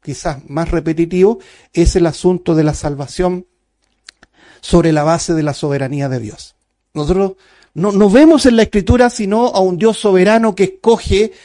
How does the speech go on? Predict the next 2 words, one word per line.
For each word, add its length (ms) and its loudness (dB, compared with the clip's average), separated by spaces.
soberanamente, 1200 2
¿cierto? 560 -2